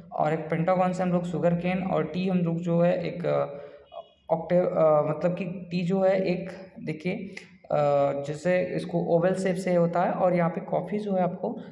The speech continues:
हम rectangle के माध्यम से represent कर रहे हैं। तो ये आपका कुछ area है, आपको represent करना है। अब हम बात करते हैं जो कि important dams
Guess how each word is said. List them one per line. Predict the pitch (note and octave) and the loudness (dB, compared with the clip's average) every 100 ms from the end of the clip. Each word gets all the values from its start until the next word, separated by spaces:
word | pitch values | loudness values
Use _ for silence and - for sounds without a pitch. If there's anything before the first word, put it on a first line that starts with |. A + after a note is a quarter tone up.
| - - | -10 -6
हम | D#3 | -2
rectangle | E3 D#3+ D3 D#3 | 0 0 -2 -4
के | F#3+ | 0
माध्यम | E3 D3 D3 | 0 0 -4
से | - F3 | -4 -4
represent | E3 C#3 C3+ B2+ | -4 -4 -6 -4
कर | B2+ | -6
रहे | C3 C3 | -6 -8
हैं। | C3+ - _ _ _ - | -10 -14 _ _ _ -4
तो | F#3 | 0
ये | G3 | 4
आपका | G3 G3 G3 | 4 2 -2
कुछ | G3 - | -2 0
area | E3+ E3 F#3+ G3 | 2 2 4 4
है, | G#3 - E3 | 2 2 0
आपको | - - F#3+ | -2 -6 -4
represent | F3 E3+ D#3+ F3 - | -2 -2 -2 -4 0
करना | F#3 F#3 | 0 0
है। | F#3 G3 F#3 - - - - | -2 -2 -6 -12 -20 -14 -4
अब | F3 | -2
हम | F#3+ | 0
बात | F#3+ F#3+ | 0 0
करते | F#3 F3 F3+ | -2 -2 -2
हैं | F#3 G#3 | -4 -4
जो | F#3+ F3 | -4 -4
कि | F3+ F#3+ | -2 -2
important | E3+ E3+ D#3 F3+ E3 | 0 0 0 -2 0
dams | D3+ D3 D3 - - | 0 -2 -6 -14 -18